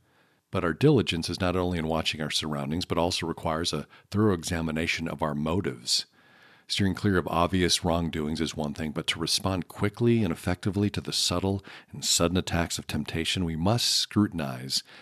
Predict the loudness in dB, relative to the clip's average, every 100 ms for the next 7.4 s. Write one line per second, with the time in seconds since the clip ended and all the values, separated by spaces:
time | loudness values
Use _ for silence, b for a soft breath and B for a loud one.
0 | B -12 0 2 2 0 0 -6 -4 -6
1 | -6 -2 0 0 -4 -4 -2 0 -2 -2
2 | -2 -2 _ b b b b 0 4 8
3 | 8 6 2 2 -2 0 0 2 0 -2
4 | 0 2 2 2 4 4 2 2 4 2
5 | 2 0 0 0 -2 -6 -2 0 0 0
6 | 2 2 0 0 0 0 -2 -8 -14 -6
7 | -4 -4 -8